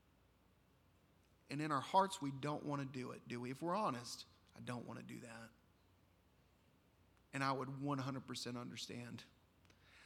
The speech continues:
Here, here's, here's what helps me. Is that I know when I do, I'm being like Jesus. I know when I do that, I'm being like God the Father.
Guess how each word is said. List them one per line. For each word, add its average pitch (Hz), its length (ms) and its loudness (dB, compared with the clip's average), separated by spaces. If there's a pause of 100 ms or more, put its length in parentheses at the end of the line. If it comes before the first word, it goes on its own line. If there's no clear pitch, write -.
(140)
Here, 175 300 8
here's, 165 480 4 (460)
here's 175 240 8
what 151 120 6
helps 151 300 2
me. 131 320 -2 (1900)
Is - 140 -4
that 147 100 0
I 151 80 2
know 165 160 0
when 190 160 0
I 147 80 0
do, 143 240 -2
I'm 131 160 -2
being 131 200 -2
like 127 200 -6
Jesus. 127 580 -6 (1120)
I 117 60 -4
know 156 240 2
when 196 180 2
I 151 140 4
do 147 380 0
that, 117 400 -4 (260)
I'm 139 140 -2
being 165 280 0
like 147 220 0
God 139 260 0
the 139 60 -4
Father. 123 500 -4